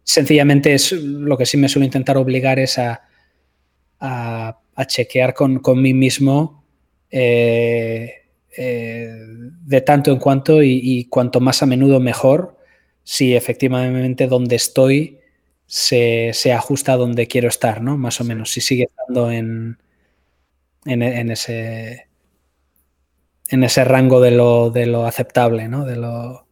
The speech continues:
Speaker 1: de lo consecuente o de lo, de lo honesto.
Speaker 2: Checar,
Speaker 1: Sí.
Speaker 2: checar el G P S y, y corregir un
Speaker 1: Sí.
Speaker 2: poco la
Speaker 1: Sí.
Speaker 2: navegación.
Speaker 1: Sí, sí, sí, sí, exactamente.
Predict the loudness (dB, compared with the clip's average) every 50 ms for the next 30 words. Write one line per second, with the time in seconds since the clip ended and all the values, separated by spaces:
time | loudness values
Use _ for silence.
0 | _ 0 2 2 2 2 0 -2 -2 0 -2 -2 0 2 0 0 2 0 0 0
1 | 2 0 0 -2 -4 -6 -6 -6 -6 -6 -6 -6 -4 -4 -4 -6 -6 -8 -14 -16
2 | -18 _ _ _ _ _ _ _ _ _ _ _ -20 -20 -18 -16 -14 -14 -14 -14
3 | -16 -20 -20 -18 -12 -12 -12 -12 -12 -12 -14 -14 -14 -12 -10 -10 -10 -10 -12 -14
4 | -16 -16 -14 -12 -12 -12 -12 -14 -16 -18 -20 -20 -20 -16 -14 -12 -12 -12 -12 -14
5 | -12 -12 -10 -10 -8 -8 -8 -8 -8 -10 -12 -14 -14 -12 -14 -14 -18 -20 _ _
6 | _ _ _ _ _ _ -20 -18 -16 -14 -12 -10 -4 -2 0 2 2 2 0 -4
7 | -12 -20 _ _ _ _ _ _ _ _ _ _ _ _ _ -6 -2 0 0 0
8 | -2 -8 -16 -12 -6 -2 -2 -2 -2 -6 -14 _ _ -8 -4 -4 -4 -4 -6 -8
9 | -8 -8 -6 -6 -6 -6 -6 -8 -8 -12 -14 -14 -16 -20